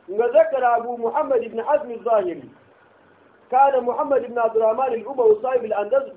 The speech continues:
الأندلس محبا للعلوم عارفا. Nga ma, nga ya tuna ga Muhammad ibn Abdurrahman al-Umawi na. Ezu yo ne yebo ili ni sarawi na. Kuma ga kafe. Ko ji gane ko?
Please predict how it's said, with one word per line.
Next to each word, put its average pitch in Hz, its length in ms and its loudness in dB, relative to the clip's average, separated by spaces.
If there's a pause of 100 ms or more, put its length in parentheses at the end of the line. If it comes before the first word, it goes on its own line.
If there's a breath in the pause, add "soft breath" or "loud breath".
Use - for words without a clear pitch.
الأندلس 214 500 -2
محبا 220 380 -8
للعلوم 214 580 -6
عارفا. 185 400 -4 (800)
Nga 220 140 -2
ma, 269 160 -2 (180)
nga 214 260 0
ya 262 80 8 (100)
tuna 240 260 -4
ga 269 180 0
Muhammad 254 500 -4
ibn 254 180 -10
Abdurrahman 214 580 -2
al-Umawi 208 560 -8
na. 208 160 -6 (1000)
Ezu 208 400 -6
yo 208 320 -4
ne 220 200 0
yebo 247 320 0
ili 240 260 -6
ni 202 200 -8
sarawi 240 380 -4
na. 214 120 0 (580)
Kuma 226 180 -2
ga 240 140 0
kafe. 226 580 -2 (2750)
Ko 254 160 6
ji 240 100 -4
gane 262 220 0 (140)
ko? 254 200 0